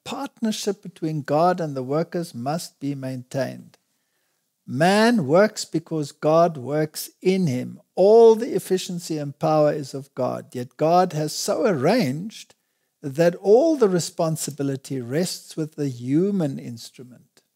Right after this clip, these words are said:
These are the appointed conditions of partnership. Men are required to move amongst men doing a divine work.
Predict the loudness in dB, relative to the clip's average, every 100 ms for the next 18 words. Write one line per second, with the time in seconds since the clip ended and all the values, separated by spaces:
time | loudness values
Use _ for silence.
0 | _ _ _ _ _ _ _ _ -12 -2
1 | 4 6 6 4 -2 0 2 4 2 2
2 | -2 -2 -4 -4 -2 -2 -4 -4 -8 -4
3 | -4 -4 -6 -8 -8 -10 _ -2 -2 -4
4 | -10 -8 -12 -12 -10 -4 -2 -2 -2 -4
5 | -4 0 2 0 -4 -6 -2 -2 -2 -2
6 | -2 -4 -8 -8 -4 -2 -2 -4 -2 -2
7 | -2 -6 -6 -6 -4 -4 -4 -6 -8 -10
8 | _